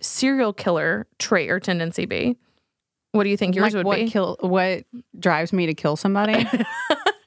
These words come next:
Speaker 1: Like, but, like, ridiculous things. Like, you know how, like, one of the things is, uh, in that Saltburn movie that I was telling you
Speaker 2: Yeah.
Speaker 1: about, one of the things is, like, one of the, like, guys in it who I immediately was like, "Serial killer,"
Speaker 2: Mm-hmm.
Speaker 1: is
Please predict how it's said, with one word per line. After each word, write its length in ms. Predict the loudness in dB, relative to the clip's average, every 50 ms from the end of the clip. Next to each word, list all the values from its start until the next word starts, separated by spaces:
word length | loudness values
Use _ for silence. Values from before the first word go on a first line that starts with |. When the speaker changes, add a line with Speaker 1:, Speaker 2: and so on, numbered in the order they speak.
| -20 -20 -20 -20 -18 -6 -2
Speaker 1:
Like, 260 | 0 0 0 0 0
but, 160 | 0 2 2
like, 220 | 2 0 -2 -2 _
ridiculous 800 | -2 0 2 2 2 2 2 0 0 0 0 -2 -2 -2 -2 -4 -4
things. 640 | -4 -4 -2 0 0 0 0 0 -2 -6 -6 -8 _ _ 0
Like, 180 | 2 2 0 -2 -4 -2
you 180 | 0 2 2 2
know 60 | 2
how, 180 | 0 0 0 0
like, 200 | 0 0 -2 0
one 180 | 0 0 0 0
of 200 | 0 -2 -2 -2
the 100 | -2 -2
things 460 | -2 0 0 0 0 0 -2 -2 -2
is, 260 | 0 0 0 -2 -2 -2 0
uh, 360 | 0 2 0 0 -2 -4 -6 -6 -10 -20 -20 _ _ _ _ _ _ _ 0
in 100 | 2 2
that 180 | 2 0 -2
Saltburn 520 | -2 0 0 0 0 0 -2 -2 -2 -2 -2
movie 240 | -2 -4 -4 -2 -2
that 100 | 0 0
I 60 | 0
was 100 | 0 -2
telling 240 | -2 -2 0 2 2
you 60 | 2
Speaker 2:
Yeah. 80 | 2
Speaker 1:
about, 240 | 2 0 -2 -4 -6 -12 -20 -20 _ _ _ _ _
one 180 | 2 2 4 4
of 80 | 2
the 80 | 2 0
things 300 | 0 0 0 0 0 0
is, 100 | 0 0
like, 140 | 0 0 0
one 140 | 0 0 2
of 60 | 2
the, 120 | 2 2
like, 260 | 2 2 0 0 0
guys 400 | 0 0 2 2 2 0 0 0
in 140 | 0 0 2
it 200 | 2 0 0 0
who 220 | 0 2 2 2 2
I 140 | 2 0
immediately 380 | 0 0 0 0 0 2 2 2
was 120 | 2 2
like, 160 | 0 0 -2 -2
"Serial 320 | 0 0 2 2 2 0
killer," 380 | 0 0 2 2 2 0 0 0
Speaker 2:
Mm-hmm. 360 | 0 0 2 2 0 -2 -2 0
Speaker 1:
is 300 | 0 2 2 0 -2 -6